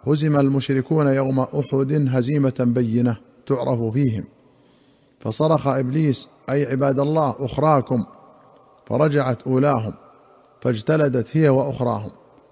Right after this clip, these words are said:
فنظر حذيفة بن اليمان فإذا هو بأبيه، فقال: 'أبي، أبي.' قالت: 'فوالله من حجزوا حتى قتلوه.' فقال حذيفة: 'يغفر الله لكم.' قال عروة:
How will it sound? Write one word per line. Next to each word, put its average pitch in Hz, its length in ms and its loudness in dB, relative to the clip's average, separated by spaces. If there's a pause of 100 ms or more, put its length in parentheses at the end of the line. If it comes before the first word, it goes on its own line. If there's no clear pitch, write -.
(440)
فنظر 131 500 0
حذيفة 127 500 0
بن 131 140 0
اليمان 131 480 2
فإذا 131 340 0
هو 139 260 2
بأبيه، 117 460 -2 (1000)
فقال: 139 320 0
'أبي، 151 440 0
أبي.' 151 340 0 (760)
قالت: 135 280 2
'فوالله 143 440 2
من 135 180 0
حجزوا 151 420 0
حتى 143 260 -2
قتلوه.' 123 440 -2 (960)
فقال 147 320 -2
حذيفة: 131 480 0
'يغفر 135 280 0
الله 123 360 0
لكم.' 117 240 -4 (1040)
قال 139 220 2
عروة: 147 420 2